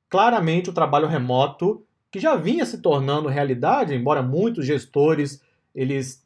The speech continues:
torciam o nariz ainda, acreditavam que tem que ficar vigiando o colaborador. Se você contrata alguém e tem que ficar vigiando,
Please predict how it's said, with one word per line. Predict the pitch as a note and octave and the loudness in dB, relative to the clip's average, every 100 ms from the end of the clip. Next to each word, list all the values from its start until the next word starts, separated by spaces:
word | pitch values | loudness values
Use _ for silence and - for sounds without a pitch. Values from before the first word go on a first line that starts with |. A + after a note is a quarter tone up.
| _ | _
torciam | D4 - - B3 C4 | -4 -4 0 2 2
o | |
nariz | G#3 D#3 D#3 F#3+ C#3 | 2 2 2 0 -2
ainda, | C3 G3+ A3+ D3 | -2 0 0 -2
acreditavam | E3 C3+ C3+ D#3 D3 | -2 -4 0 0 -2
que | B2+ D3 | -6 -6
tem | C#3 C#3+ | -4 -8
que | - | -6
ficar | - D3+ | -2 -2
vigiando | D#3+ C#3 D#3 C#3+ F#3+ F3 | -2 -2 -2 0 0 0
o | C3 | -2
colaborador. | D3+ C3+ C3 D3 A#2+ A#2+ A#2 A#2 _ _ _ _ _ | 0 0 2 2 0 -2 -2 -6 _ _ _ _ _
Se | - | -10
você | F#3+ D4 | -8 -4
contrata | E4+ C#4+ A3+ A#3+ A#3+ | -4 0 0 4 4
alguém | F3 C#3+ C3+ | 2 2 0
e | B2+ | -2
tem | C3+ | -6
que | |
ficar | C3 C#3 | -4 -4
vigiando, | C3+ B2 B2+ F3 F3 B2 A#2 | -2 -2 0 0 0 -2 -6